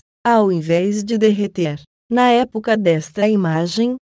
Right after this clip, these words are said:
o gelo provavelmente tinha desaparecido em sua maior extensão e iria começar a reacumular em breve.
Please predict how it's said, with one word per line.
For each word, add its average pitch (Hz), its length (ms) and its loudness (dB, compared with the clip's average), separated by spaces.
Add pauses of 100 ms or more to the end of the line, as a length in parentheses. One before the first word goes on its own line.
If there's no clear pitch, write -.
o 254 140 2
gelo 214 340 0
provavelmente 190 960 -2
tinha 208 380 0
desaparecido 175 1000 -4
em 190 120 -2
sua 185 360 -2
maior 175 440 0
extensão 196 880 -2
e 202 100 0
iria 196 400 0
começar 190 720 -4
a 202 60 0
reacumular 175 960 0
em 175 160 0
breve. 151 480 -4